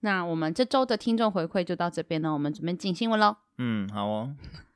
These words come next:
Speaker 1: <laughs> 好，接下来是新闻哦。第一题，这个跨年前的这个二零二零的十二月三十号的那一天，哦，这个是大新闻啊。这，这一则其实算是我觉得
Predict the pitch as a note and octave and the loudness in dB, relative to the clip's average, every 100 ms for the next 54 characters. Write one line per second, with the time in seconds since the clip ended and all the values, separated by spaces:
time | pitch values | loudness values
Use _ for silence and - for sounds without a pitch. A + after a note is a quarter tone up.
0 | _ - G4+ E4 - - - G3+ D4 _ | _ 2 2 2 -6 -18 -2 0 0 _
1 | - A3 G#3 G3 A3 G#3 G#3 G#3 D#3+ E3+ | -6 2 4 4 2 0 0 -2 0 0
2 | - F#3+ G3 G#3 D#3+ D#3 G3+ - - - | -2 -4 -4 -2 -2 -2 -4 -12 -20 -20
3 | _ G3+ F#3 E3 - - - _ _ _ | _ -4 -2 -2 -4 -10 -18 _ _ _
4 | D4 G#3+ F3+ F3+ - D3 - - - - | 2 4 4 0 -2 -4 -4 -8 -12 -12
5 | - G#3+ F3+ F#3+ E3+ D3 D#3+ - E3 F3+ | -2 0 2 2 0 0 -4 -4 -2 -2
6 | E3+ F3+ G3 C#3 - D3+ D#3 C#3+ D3 D3 | -2 -2 -4 -4 -2 -2 -2 -6 -6 -8
7 | C#3 D#3 _ - C3+ - G3 F3+ G3+ G3+ | -8 -10 _ -10 -8 -4 -4 -2 0 2
8 | E3 - E3 C#3+ C#3+ - D#4+ - - F#4+ | 2 2 -4 -4 -6 -2 -2 0 4 4
9 | A#3 F#3+ G#3+ G3+ G#3 B3+ G#3 G3 A3+ A3 | 6 4 4 0 4 4 4 2 0 0
10 | E3+ D3+ D3+ D#3+ D#3 | 2 0 0 2 2